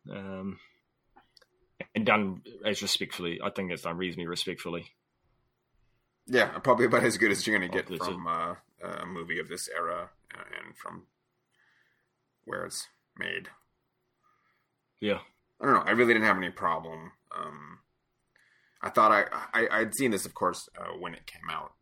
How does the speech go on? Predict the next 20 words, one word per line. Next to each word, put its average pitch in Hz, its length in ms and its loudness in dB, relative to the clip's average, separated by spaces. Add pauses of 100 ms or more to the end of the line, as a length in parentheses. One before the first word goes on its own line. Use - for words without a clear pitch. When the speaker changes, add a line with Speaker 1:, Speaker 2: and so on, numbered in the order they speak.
(140)
Speaker 2:
but, 87 340 -6 (120)
uh, 80 380 0 (640)
I - 60 -2
remembered 98 1040 4 (560)
kind 95 340 -4
of, 90 240 -4 (2000)
I 101 80 -2
don't 98 100 0
know, 87 220 0
not 92 400 4 (1400)
thinking 98 420 -4
that 87 180 -4
maybe 90 300 -4
this 87 180 -8
was 85 140 -14
the 87 100 -10
greatest 85 440 -6
take 87 380 -4 (100)
on, 87 600 -2
um, 80 600 -6